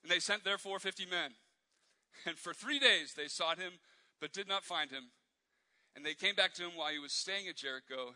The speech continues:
And Elisha said to them, or at least what I would have said to them is, "Told you so."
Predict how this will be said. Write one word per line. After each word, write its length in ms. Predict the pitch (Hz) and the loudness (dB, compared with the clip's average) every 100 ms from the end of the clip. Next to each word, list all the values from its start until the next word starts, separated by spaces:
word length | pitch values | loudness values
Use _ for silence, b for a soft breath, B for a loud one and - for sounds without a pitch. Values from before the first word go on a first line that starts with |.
| 135 | -12
And 80 | 139 | -6
Elisha 380 | 143 175 170 | 0 0 -2
said 260 | 151 151 139 | -6 -4 -4
to 60 | 131 | -6
them, 160 | 131 151 | -8 -6
or 60 | |
at 40 | 185 | -6
least 200 | 233 165 | -6 -4
what 100 | 143 | 4
I 140 | 156 | 6
would 120 | 160 147 | 6 0
have 100 | 131 | -6
said 240 | 151 139 | -6 -6
to 60 | 131 | -10
them 200 | 135 135 | -10 -10
is, 180 | 135 - - | -14 -14 -10
"Told 340 | - 320 339 | -2 0 0
you 60 | 330 | 0
so." 500 | - 247 214 214 | 4 8 10 8